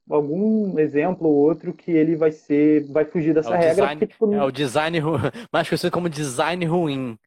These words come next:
Speaker 1: É, mas n-, não necessariamente. Às vezes ele pode funcionar também, porque, assim, não tem uma receita de bolo, né? Então,
Speaker 2: É, sim.
Speaker 1: talvez ele funcione, mas se ele funcionar, vai ser um ponto fora da curva,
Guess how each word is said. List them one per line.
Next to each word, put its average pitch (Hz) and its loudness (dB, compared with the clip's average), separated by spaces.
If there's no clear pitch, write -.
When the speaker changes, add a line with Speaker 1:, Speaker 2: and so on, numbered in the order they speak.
Speaker 1:
É, 320 4
mas 226 4
n-, 240 2
não 254 4
necessariamente. 339 2
Às 196 2
vezes 214 2
ele 254 2
pode 240 0
funcionar 269 0
também, 143 -2
porque, 165 2
assim, 208 0
não 247 6
tem 269 2
uma 285 4
receita 196 0
de 185 0
bolo, 135 -2
né? 139 0
Então, 170 2
Speaker 2:
É, 117 -6
sim. - -16
Speaker 1:
talvez 208 4
ele 220 4
funcione, 220 2
mas 226 4
se - 0
ele 269 6
funcionar, 220 2
vai 170 0
ser 202 -2
um 202 -2
ponto 185 -4
fora 165 2
da 185 0
curva, 156 0